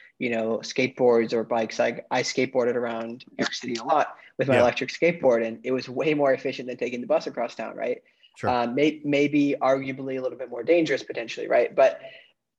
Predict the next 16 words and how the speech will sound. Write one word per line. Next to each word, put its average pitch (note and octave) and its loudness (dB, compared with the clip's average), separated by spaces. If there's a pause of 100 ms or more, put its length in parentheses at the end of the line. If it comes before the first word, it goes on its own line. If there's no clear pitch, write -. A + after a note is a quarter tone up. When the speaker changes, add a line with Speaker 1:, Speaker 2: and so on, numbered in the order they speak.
(120)
Speaker 1:
there's D#3+ 6
a D#3+ 6
lot F3 6
of E3+ -4
things D#3+ -4
that D3 0
I C#3 0
think C#3 -10
can C3+ -10
be A#2+ -6
done C3 0
in B2 -6
general C3 0
that A#2+ -2
I'm C#3 -4
just D3 -6